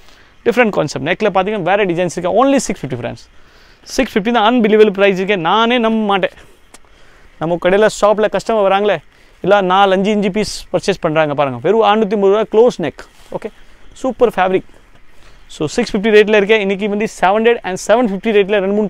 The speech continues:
காம்போ லான்ச் ப-, நியூ டிசைன் நான் லான்ச் பண்ண போறேன். So, பாருங்க, முன்னாடி ஒரு டிசைன் செவன் ஹண்ட்ரட்ல காமிச்சேன், ஒரு ஷைனிங் கிளாத்ல,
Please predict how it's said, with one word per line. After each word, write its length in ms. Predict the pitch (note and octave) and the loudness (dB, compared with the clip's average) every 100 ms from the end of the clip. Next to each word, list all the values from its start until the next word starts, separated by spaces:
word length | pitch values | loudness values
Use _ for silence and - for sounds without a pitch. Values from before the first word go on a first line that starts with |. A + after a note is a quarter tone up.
| - | -2
காம்போ 200 | G3 G3 | 2 2
லான்ச் 160 | F#3 - | 2 0
ப-, 160 | F#3 E3+ - - - - E3+ | -4 -4 -6 -20 -20 -10 -2
நியூ 100 | G3+ | 0
டிசைன் 200 | F3 G3+ G3 | 0 0 0
நான் 100 | F3 | 0
லான்ச் 160 | F#3 - | -2 -4
பண்ண 100 | D#3+ | -4
போறேன். 160 | F3 - - - - - | -4 -4 -12 -20 -14 -6
So, 60 | D3 | -2
பாருங்க, 220 | C3 C3 C3 | -2 -4 -6
முன்னாடி 220 | D3 F#3+ G#3+ | -2 4 4
ஒரு 80 | G#3 | 4
டிசைன் 200 | F#3 G#3 - | 2 0 0
செவன் 160 | F3+ G3+ | -2 0
ஹண்ட்ரட்ல 240 | G3+ G3 F#3 | 0 0 0
காமிச்சேன், 300 | F#3 G3 G#3 | -2 0 0
ஒரு 80 | F#3+ - | 0 -2
ஷைனிங் 240 | F3 G3 | -2 0
கிளாத்ல, 260 | F3 E3 G3+ | -2 0 -2